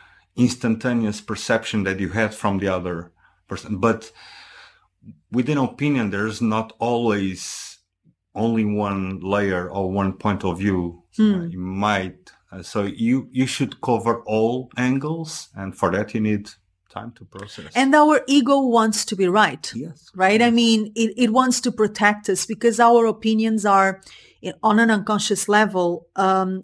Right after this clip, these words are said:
Speaker 2: a way of expressing our identity. So when you tell me something I disagree,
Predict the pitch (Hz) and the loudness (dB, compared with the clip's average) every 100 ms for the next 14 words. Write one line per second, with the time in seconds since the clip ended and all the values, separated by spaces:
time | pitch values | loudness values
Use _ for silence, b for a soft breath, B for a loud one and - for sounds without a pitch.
0 | - 208 233 277 233 226 - - 220 208 | 0 6 6 6 2 -2 -2 2 2 4
1 | 240 208 196 190 180 175 202 190 190 190 | 0 2 4 4 4 2 0 0 -2 -4
2 | 170 226 208 208 214 226 285 285 247 226 | 0 4 4 4 2 4 2 4 4 4
3 | 220 226 208 208 190 180 190 - 175 208 | 0 0 0 -2 -2 -2 -2 -2 2 2
4 | 208 160 | 2 0